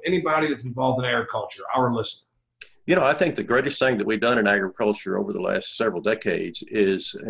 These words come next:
Speaker 2: improve the environment in the agricultural sector. Uh, we put more land back into conservation. We put more land back into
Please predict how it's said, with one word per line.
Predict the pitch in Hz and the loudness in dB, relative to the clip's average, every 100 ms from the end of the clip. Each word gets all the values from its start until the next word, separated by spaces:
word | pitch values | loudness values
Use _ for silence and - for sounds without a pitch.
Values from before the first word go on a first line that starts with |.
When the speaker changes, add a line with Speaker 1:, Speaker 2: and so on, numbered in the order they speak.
| 104 | -4
Speaker 2:
improve | 110 101 - 127 139 131 | -2 -2 2 4 4 2
the | 110 | 2
environment | 104 104 98 104 104 - 98 | 2 4 2 4 0 -2 -8
in | 90 | -4
the | 95 | 0
agricultural | 92 104 98 104 104 101 | 0 0 -2 -4 -4 -6
sector. | - 104 - - _ _ _ - _ _ - | -2 -4 -4 -14 _ _ _ -20 _ _ -4
Uh, | 95 90 | -2 -2
we | 95 107 | -2 -2
put | - 127 | 0 -2
more | 107 110 127 117 101 - | 0 2 2 0 -2 -6
land | 117 120 110 | 0 2 4
back | 104 104 | 2 2
into | 113 104 95 | -2 -2 -2
conservation. | 117 104 107 104 113 - 143 | -2 -2 -2 -2 -2 -2 -2
We | 110 | -2
put | 92 107 | -4 -6
more | 107 104 | -4 0
land | 110 113 | 0 0
back | 107 107 123 | 0 0 0
into | 104 | -4